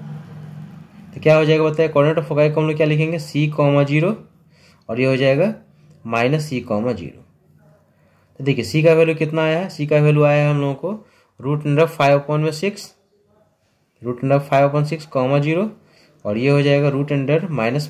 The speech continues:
five upon में six, comma zero। ये coordinate of foci हो गया। अब आगे देखिए, यहाँ पे हम लोग निकालना, फोर्थ निकालना eccentricity,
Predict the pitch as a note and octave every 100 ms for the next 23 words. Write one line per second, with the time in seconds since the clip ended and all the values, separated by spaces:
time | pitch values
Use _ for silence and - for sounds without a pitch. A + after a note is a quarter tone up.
0 | - C3 C3+ B2 B2 B2+ B2 F#3 F#3 -
1 | - G#2 D#3+ G#3 _ _ _ _ F#2+ F2
2 | - - - _ D#3 D3+ D3 D#3+ E3 G#3+
3 | G#3+ D#3 G#2+ F#2+ F2 E2 F#2+ - _ _
4 | _ - B2+ D3 E3 E3 F#3+ F3 E3+ F#3
5 | E3+ D#3 D#3 D3+ D3+ E3+ E3 D#3 D#3 E3
6 | D3+ D#3 E3 C3 C3+ A#2+ B2 - G2+ F#2